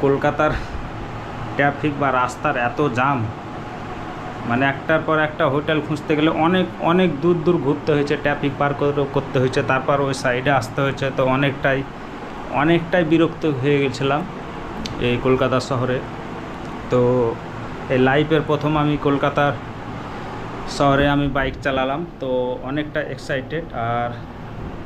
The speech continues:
অন্য অনুভূতি হয়েছে যে <clears throat> কলকাতা শহরে যে ট্রাফিক বা জ্যাম, অনেকটাই জ্যাম, ট্রাফিক জ্যাম, অনেকটাই গাড়ি যাতায়াত হচ্ছে। তো একটা হোটেল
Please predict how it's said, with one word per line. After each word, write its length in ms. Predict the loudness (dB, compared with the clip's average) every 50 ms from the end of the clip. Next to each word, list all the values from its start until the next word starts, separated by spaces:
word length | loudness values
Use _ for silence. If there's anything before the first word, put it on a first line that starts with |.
| -12 -12 -12 -14 -14 -14 -12 -8 -6
অন্য 240 | -2 -2 0 0
অনুভূতি 540 | 0 0 0 0 0 0 0 -2 -4 -4 -4
হয়েছে 360 | -6 -6 -6 -6 -8 -8 -6
যে 340 | -6 -6 -6 -6 -4 -6 -6 -8 -10 -12 -14 -14 -14 -14 -14 -14 -16 -16 -16 -16 -16 -16 -16 -16 -16 -16 -16 -4 2 4
<clears throat> 1800 | 6 6 6 4 2 0 -2 -6 -8 -12 -12 -14 -16 -16 -16 -16 -16 -16 -16 -16 -16 -16 -16 -16 -14 -14 -14 -14 -12 -12 -12 -12 -12 -10 -6 -4
কলকাতা 360 | -2 -2 -2 0 0 -2 -2
শহরে 380 | 0 0 0 2 2 2 0
যে 100 | 0 -2
ট্রাফিক 420 | 0 2 2 0 2 0 -2 -2 -2 0
বা 400 | 2 4 6 6 6 6 4 4 2 -2 -6 -10 -10 -10 -10 -10 -10 -10 -12 -12 -10 -8 -4 0
জ্যাম, 360 | 2 4 4 4 2 0 -4 -6 -8 -10 -8 -6 -4
অনেকটাই 440 | -2 0 0 0 0 2 2 2 4
জ্যাম, 340 | 4 2 2 2 0 0 -2 -2
ট্রাফিক 320 | -2 -2 -2 -2 -4 -4 0
জ্যাম, 260 | 0 0 0 2 0
অনেকটাই 460 | 0 0 0 0 -2 -2 -2 -2 -2 -4 -8 -8 -8 -8 -8 -6 -6 -4 0 2 2 2 0 0 -2 -4 -4 -4 -4 -6 -4 -2 -2 -2 -2 -4 -6 -8 -8 -8 -6 -4 0 2
গাড়ি 300 | 4 4 4 2 0 2
যাতায়াত 420 | 2 2 2 2 2 2 2 2 0 -2
হচ্ছে। 360 | -4 -2 -2 -2 0 0 0 -2 -2
তো 280 | 0 0 0 0 0 0 0 0
একটা 280 | -2 0 0 2 2
হোটেল 360 | 2 2 0 0 0 0 0